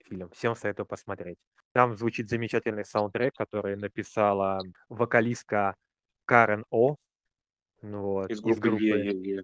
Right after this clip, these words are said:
Speaker 1: Е Е С, да. Саундтрек отличается от её, э, основного музыкального коллектива.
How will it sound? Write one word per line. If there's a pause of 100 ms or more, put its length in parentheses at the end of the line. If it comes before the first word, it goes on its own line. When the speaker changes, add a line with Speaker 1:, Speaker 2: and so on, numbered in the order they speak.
(120)
Speaker 1:
Е
Е
С,
да. (720)
Саундтрек (600)
отличается
от
её, (380)
э, (440)
основного
музыкального (300)
коллектива.